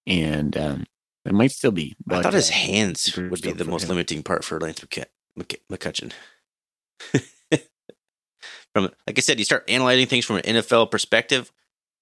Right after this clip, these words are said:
Speaker 2: like, that's where you really put, like, a magnifying glass on it, and that's where I thought one of his weakest parts of his game was, was his hands. So, but, you know, I'm excited to see him get a shot.
Speaker 1: All right, yeah, Thorny, I think, uh, Lan-,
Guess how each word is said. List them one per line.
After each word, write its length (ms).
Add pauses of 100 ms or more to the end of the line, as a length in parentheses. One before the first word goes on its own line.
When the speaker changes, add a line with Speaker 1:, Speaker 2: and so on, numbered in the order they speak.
(140)
Speaker 2:
like, 120 (800)
that's 180
where 100
you 120
really 180
put, 180
like, 160
a 40
magnifying 460
glass 280
on 140
it, 80
and 100
that's 200
where 100
I 60
thought 280 (180)
one 120
of 60
his 100
weakest 260
parts 200
of 40
his 100
game 260
was, 220 (140)
was 380
his 120
hands. 420 (1120)
So, 220 (480)
but, 240 (420)
you 80
know, 140 (840)
I'm 80
excited 300
to 20
see 140
him 80
get 80
a 40
shot. 320 (2000)
Speaker 1:
All 140
right, 160
yeah, 200
Thorny, 500
I 100
think, 320
uh, 320
Lan-, 240